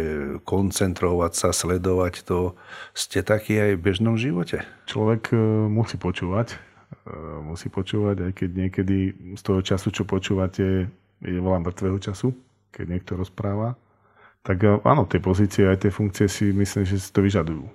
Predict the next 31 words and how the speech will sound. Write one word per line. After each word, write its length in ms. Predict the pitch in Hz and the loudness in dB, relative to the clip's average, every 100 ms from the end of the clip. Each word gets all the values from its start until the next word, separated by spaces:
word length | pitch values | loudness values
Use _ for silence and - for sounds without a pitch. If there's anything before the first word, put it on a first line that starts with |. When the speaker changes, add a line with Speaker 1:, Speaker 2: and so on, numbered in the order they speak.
| _ _ | _ _
Speaker 2:
Proste 480 | - 101 - 80 - | -12 -8 -4 -4 -2
analyzovať 580 | 90 95 101 101 98 95 | 2 4 6 6 4 4
tie 140 | 95 | 2
veci, 300 | 90 90 - 87 82 - | 2 0 0 0 -2 -8
čo 220 | - 101 | 0 2
ideme 240 | 95 95 90 | 4 4 2
urobiť, 380 | 90 90 82 82 | 2 0 0 -2
ako 160 | 92 92 | 0 0
ideme 240 | 90 90 | 2 2
urobiť. 680 | 90 87 87 87 - - - | 2 2 2 0 -2 -10 -10
Nerozhodujem 580 | 87 87 87 92 87 87 | -4 -2 0 0 0 0
o 80 | 90 | -2
tom 160 | 82 | -2
určite 300 | 82 85 87 | -2 -2 -2
sám 320 | 85 - 87 90 | -4 -4 -2 0
a, 100 | 85 | -2
e, 60 | - _ - - - - - - - 50 - | -6 _ -20 -20 -20 -20 -20 -10 -4 -4 -4
je 120 | 85 | -2
nás 140 | 85 85 | -2 0
aj 140 | 85 | 0
na 100 | 85 | 2
úrade 300 | 90 90 85 85 | 2 2 2 2
veľa, 460 | 82 92 90 85 - - - 104 | 2 2 2 0 -8 -12 -10 -10
ktorí 500 | - 90 87 82 82 - - - | -6 -2 0 -2 -4 -12 -18 -14
si 160 | - - | -10 -6
zavolám 480 | 85 85 95 92 90 | -2 2 4 4 2
vždy, 380 | 85 87 87 87 | 0 0 0 -2
ako 240 | 92 90 90 | -6 -2 -2
to 100 | 90 | 0
ideme 220 | 87 87 | 0 0
urobiť, 400 | 85 85 78 80 | 0 -2 -2 -6